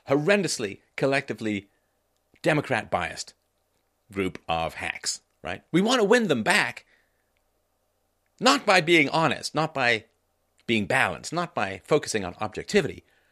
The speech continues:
but by hiding our bias. So, <laughs> it's like the woman, her husband leaves her because she keeps cheating on him. And then she says,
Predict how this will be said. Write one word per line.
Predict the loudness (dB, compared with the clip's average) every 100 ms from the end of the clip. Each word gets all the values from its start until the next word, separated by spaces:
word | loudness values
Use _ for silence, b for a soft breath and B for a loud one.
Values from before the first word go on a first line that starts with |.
| _ _
but | -6
by | -4
hiding | -4 -2 0 0 0
our |
bias. | 0 -2 -2 -12 -16 _ _ _ _ _ _ _ _ -12
So, | -8 -8 -10 -14
<laughs> | -14 -14 -10
it's | -6
like | -2
the | 4
woman, | 4 4 -2 B B B 0
her | 2
husband | 2 2 2
leaves | 2 2
her | 2 2
because | 2 0 0
she | -4
keeps | -6 -6
cheating | 0 2 4 2
on | 0
him. | -2 -6 _ _ _ _ _ _ _ _ _ _ _ _ _ _ _ _ _ _ _ _ -2
And | 0
then | 2 2
she | 2
says, | 2 6 6 4